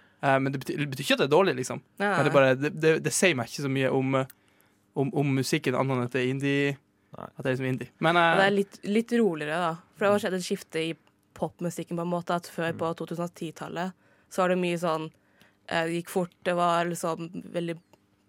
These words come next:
Speaker 2: eh, tyggemi-pop, på en måte.
Speaker 3: Mm.
Speaker 2: Og så et sånn video var etter Lorde med Rebel. Nei, hva er det sangen heter? Jo.
Speaker 3: Royals.
Speaker 1: Royals.
Speaker 2: Royals. Så hun hadde jo en sakte sang,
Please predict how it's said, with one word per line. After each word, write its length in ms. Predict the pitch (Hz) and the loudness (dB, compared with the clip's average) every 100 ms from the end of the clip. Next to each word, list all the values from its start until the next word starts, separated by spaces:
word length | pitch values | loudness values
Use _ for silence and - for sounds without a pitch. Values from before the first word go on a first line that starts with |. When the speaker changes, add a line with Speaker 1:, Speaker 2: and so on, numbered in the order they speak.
| _ - | _ -6
Speaker 2:
eh, 240 | 180 175 170 | 0 0 0
tyggemi-pop, 580 | - 165 160 160 226 - | -2 -4 -4 -4 -4 -4
på 120 | 233 | -4
en 140 | 240 233 | -2 -2
måte. 220 | 240 247 - - | -2 -4 -6 -4
Speaker 3:
Mm. 400 | 135 107 98 117 | -2 0 -2 -2
Speaker 2:
Og 100 | 185 | -2
så 400 | 185 190 175 180 - | 0 0 2 0 0
et 140 | 175 | -4
sånn 240 | 175 180 170 | -4 -2 -2
video 180 | 165 170 | -2 -2
var 200 | 175 180 | -2 -2
etter 600 | 190 - - 175 175 170 | -6 -8 -4 -2 0 -2
Lorde 420 | 170 175 185 196 - _ - | -2 0 0 -2 -8 _ -8
med 360 | 175 175 170 | -4 -2 -2
Rebel. 340 | 175 165 185 214 _ _ _ _ - | -4 -4 -4 -6 _ _ _ _ -6
Nei, 160 | 180 175 | -2 0
hva 80 | |
er 40 | 180 | 0
det 60 | 180 | -2
sangen 180 | 175 165 | -4 -6
heter? 220 | - 175 - 202 | -6 -8 -8 -6
Jo. 160 | 220 - _ _ _ 185 | -6 -8 _ _ _ -8
Speaker 3:
Royals. 540 | - - 110 110 139 | -4 2 2 2 -2
Speaker 1:
Royals. 320 | 151 151 147 | -2 -2 2
Speaker 2:
Royals. 460 | 220 233 285 - - _ _ _ | 4 6 4 0 -12 _ _ _
Så 180 | - 226 214 214 208 196 | -2 4 6 6 4 4
hun 260 | 233 226 | 4 6
hadde 220 | 226 208 | 4 4
jo 100 | 202 | 4
en 260 | 202 202 180 | 4 2 -2
sakte 380 | - 214 - 190 | -2 -4 -2 -2
sang, 260 | 208 226 | 0 0